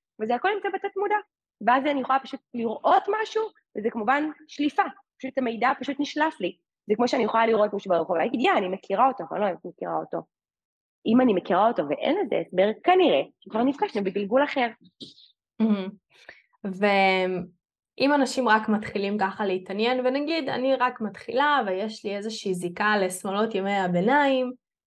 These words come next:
Speaker 2: ו-, אבל כאילו משהו, משהו מפחיד אותי, מפחיד אותי לדעת, אה, יש לי איזה שהם חששות. היית ממליצה לעשות קורס? היית ממליצה, אה, להתחיל לבד?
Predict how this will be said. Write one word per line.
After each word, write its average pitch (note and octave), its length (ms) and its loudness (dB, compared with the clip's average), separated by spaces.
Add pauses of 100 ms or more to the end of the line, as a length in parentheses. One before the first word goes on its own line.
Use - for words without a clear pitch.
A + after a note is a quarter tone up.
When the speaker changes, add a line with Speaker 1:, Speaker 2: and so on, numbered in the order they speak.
(180)
Speaker 2:
ו-, F#3 220 -4 (1300)
אבל C#4+ 220 0
כאילו F4 260 4
משהו, D4 380 0
משהו C4+ 280 2
מפחיד A#3+ 340 0
אותי, F#3 320 -4
מפחיד C#4+ 380 -4
אותי C#4 200 -2
לדעת, A3 760 4
אה, F#3+ 340 0
יש A3 160 -6
לי B3 60 4
איזה A#3+ 160 0
שהם B3 180 -6
חששות. A3 720 0 (140)
היית D#4 280 2
ממליצה A#3+ 440 2
לעשות A3 420 0
קורס? D#4 500 -4
היית G#3 180 -2
ממליצה, G#3 640 0 (120)
אה, F3+ 380 -2 (180)
להתחיל G3 480 2
לבד? A3+ 420 2